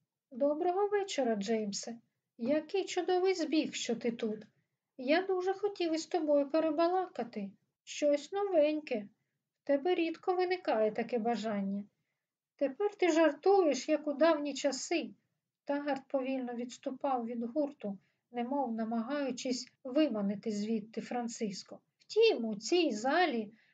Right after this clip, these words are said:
немає жодної людини, яка б не хотіла з тобою поговорити". "Справді? Це новина для мене". Франциско слухняно пішов за ним, але зупинився на такій відстані,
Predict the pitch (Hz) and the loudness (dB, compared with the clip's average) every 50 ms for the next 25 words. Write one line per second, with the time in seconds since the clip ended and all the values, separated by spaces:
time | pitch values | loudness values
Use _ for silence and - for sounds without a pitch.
0 | _ _ 285 320 339 339 339 339 339 330 330 330 311 339 339 320 311 320 320 320 | _ _ -4 -2 0 0 2 2 4 4 4 4 4 4 2 2 2 0 0 0
1 | 311 330 311 311 349 392 370 277 247 226 220 208 214 - 269 262 240 233 240 - | 0 0 0 0 0 0 0 -2 -2 -2 -4 -2 4 4 4 6 4 0 -4 -4
2 | - 262 254 262 285 269 226 208 220 - - - 262 226 226 247 240 240 240 - | -4 -4 -2 -2 -2 -2 -2 -2 -4 -6 -4 -4 -2 -2 0 0 0 0 0 0
3 | 269 233 247 269 254 269 269 285 254 220 196 - - - - _ _ _ _ _ | 2 2 2 2 2 2 2 2 2 0 -2 -6 -12 -16 -18 _ _ _ _ _
4 | _ _ - - - - - 233 240 262 330 403 440 403 311 240 208 - - _ | _ _ -18 -18 -12 -6 -2 0 2 2 2 2 0 -2 -4 -6 -6 -8 -12 _
5 | _ _ _ _ _ _ _ - - 277 262 269 285 294 302 302 349 381 392 381 | _ _ _ _ _ _ _ -6 -2 -2 0 0 0 0 0 0 0 -2 0 -2
6 | 311 311 320 320 339 359 339 320 269 226 208 208 214 220 - _ _ _ _ _ | 0 0 2 2 2 2 2 0 -2 -2 -4 -6 -8 -10 -14 _ _ _ _ _
7 | _ _ _ _ _ _ - 254 254 254 254 - - 349 339 - - - 262 - | _ _ _ _ _ _ -14 -12 -12 -12 -12 -8 -6 -6 -6 -6 -6 -8 -8 -8
8 | - - 277 269 - - 302 302 294 285 294 277 - - 262 262 - - 294 277 | -8 -8 -8 -8 -6 -6 -4 -4 -4 -4 -8 -10 -8 -8 -8 -8 -4 -2 -2 -2
9 | 240 220 202 220 208 202 202 202 202 196 - _ _ _ _ _ _ - 254 247 | -2 -2 -2 -2 0 0 0 0 -2 -4 -6 _ _ _ _ _ _ -2 -2 0
10 | 269 269 254 262 277 269 - 311 302 311 330 311 - - - - 247 240 247 233 | 0 -2 -2 -4 -6 -4 -4 -4 -4 -2 -4 -4 -6 -6 -8 -8 -8 -8 -8 -8
11 | - 247 254 - 277 269 277 320 339 330 - - _ 254 233 233 226 | -8 -10 -6 -6 -4 -2 -2 -2 -2 -2 -6 -10 _ -6 -4 -4 -4